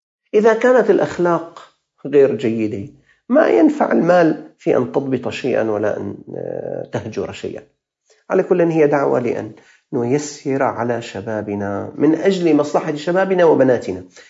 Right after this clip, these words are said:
عندما نيسر على شبابنا، هذه مصلحة بناتنا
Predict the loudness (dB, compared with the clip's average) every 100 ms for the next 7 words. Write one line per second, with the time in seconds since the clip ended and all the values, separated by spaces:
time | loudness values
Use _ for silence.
0 | _ 2 2 4 4 6 4 2 0 0
1 | 2 2 2 0 0 2 2 2 2 0
2 | 0 -2 -6 -4 0 2 0 -2 -10